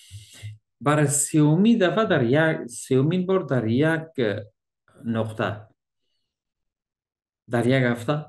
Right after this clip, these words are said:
اه، آمده در محل زیتون حمله می‌کنه. میگه: «ولی اینجا حماس است.» ستاد عمله. تا حال سه دفعه شده در یک هفته.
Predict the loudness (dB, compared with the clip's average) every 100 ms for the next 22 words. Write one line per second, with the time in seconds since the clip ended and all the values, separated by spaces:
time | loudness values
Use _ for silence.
0 | _ _ -8 -6 -8 -14 -20 _ -10 -4
1 | 0 0 0 -4 -14 _ _ _ _ -10
2 | -6 -4 -2 0 0 0 0 0 0 -2
3 | -2 -4 -6 -8 -8 -12 -14 _ _ _
4 | _ -4 -2 0 0 2 2 0 -4 0
5 | 0 0 -2 -8 -10 _ _ _ -10 -2
6 | 0 0 -2 -6 -10 -16 _ _ _ _
7 | _ _ _ _ _ _ 0 2 4 4
8 | 4 4 0 -2 -2 -2 -2 -2 -2 -6
9 | -10 -16